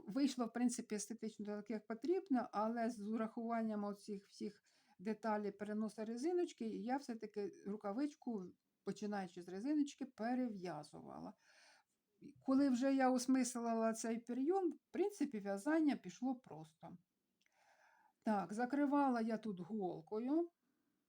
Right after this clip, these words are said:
і, е, частину, де пальчики, і частину, де, м, великий пальчик. Пробувала закривати, м, ну, як звичайно, гострячком вправляючи. Е, вийшло не зовсім симпатично,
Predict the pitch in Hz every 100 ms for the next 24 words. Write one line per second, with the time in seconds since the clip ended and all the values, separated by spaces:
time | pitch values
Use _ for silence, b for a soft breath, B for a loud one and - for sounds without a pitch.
0 | _ _ 247 240 220 202 202 196 180 _
1 | - - 202 - 220 196 175 196 190 185
2 | 165 - 254 - 285 - 208 202 214 202
3 | 247 226 208 185 185 202 196 b b b
4 | b _ 196 190 180 175 170 _ _ _
5 | _ _ _ _ _ _ 202 220 180 165
6 | - 240 - 170 294 - 302 - b b
7 | b - 285 240 247 233 226 214 233 233
8 | 233 226 226 240 226 214 196 - - 190
9 | 196 185 190 226 320 285 220 214 226 208
10 | 185 170 175 180 247 - 202 - - 339
11 | 339 285 277 277 262 254 - 247 b b
12 | b b - 202 294 294 269 254 247 226
13 | 247 233 233 226 226 226 220 - 175 160
14 | - 269 320